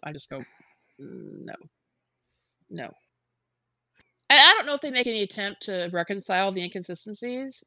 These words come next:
Maybe they do, but I just, it's a lot of inconsistency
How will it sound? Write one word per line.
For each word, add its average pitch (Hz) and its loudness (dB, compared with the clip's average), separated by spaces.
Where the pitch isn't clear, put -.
Maybe 190 -2
they 180 2
do, 170 -2
but 190 0
I 190 6
just, 196 -2
it's - -4
a 214 0
lot 226 10
of 190 0
inconsistency - -6